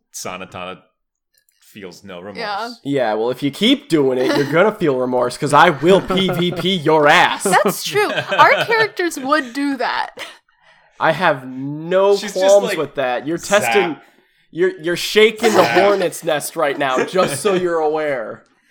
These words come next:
Speaker 2: Well, I did hand Sanatana a grenade earlier, <laughs> so here,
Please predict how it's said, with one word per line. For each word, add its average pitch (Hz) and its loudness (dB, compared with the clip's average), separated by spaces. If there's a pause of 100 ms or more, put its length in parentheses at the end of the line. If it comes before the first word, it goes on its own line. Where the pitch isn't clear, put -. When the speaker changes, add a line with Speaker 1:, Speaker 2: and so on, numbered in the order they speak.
(160)
Speaker 2:
Well, 277 2
I 294 6
did 349 0
hand 294 -4
Sanatana 262 -2
a 247 -4
grenade 233 -6
earlier, 220 -6
<laughs> - -
so 285 -8 (600)
here, 269 -8